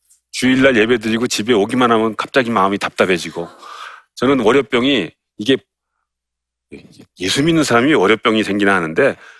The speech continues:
그건 그냥 월요병이에요. 그러니까 그런 심리적 전투를 하나님이 싸우라는 거죠. 저는 대표이사가 되면 월요병 없어질 줄 생각했어요.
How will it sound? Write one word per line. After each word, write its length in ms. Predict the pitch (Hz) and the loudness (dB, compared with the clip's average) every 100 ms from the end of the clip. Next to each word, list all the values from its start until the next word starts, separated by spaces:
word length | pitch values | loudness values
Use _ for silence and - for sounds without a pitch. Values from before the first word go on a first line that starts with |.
| _ | _
그건 280 | 135 170 170 | 0 0 2
그냥 200 | 143 165 | 0 0
월요병이에요. 680 | 196 - - 113 104 82 95 | 0 0 0 2 2 0 -2
그러니까 280 | 98 156 139 | 0 2 2
그런 180 | 98 147 | 0 -2
심리적 340 | - 196 180 - | 0 0 0 0
전투를 300 | 143 - 135 | -2 -2 0
하나님이 280 | 165 165 | 0 0
싸우라는 500 | 160 - 185 190 175 | -2 0 2 2 2
거죠. 340 | 120 78 82 - _ _ _ _ _ - | -2 -4 -10 -20 _ _ _ _ _ -2
저는 280 | 127 127 - - - | 0 0 -6 -18 -4
대표이사가 520 | 113 - 147 135 135 | -2 2 2 4 4
되면 200 | 120 127 | 2 2
월요병 300 | 104 101 113 | 2 2 -2
없어질 280 | 90 92 78 | -4 -6 -8
줄 180 | - 85 | -14 -20
생각했어요. 460 | - 67 67 - | -20 -20 -20 -20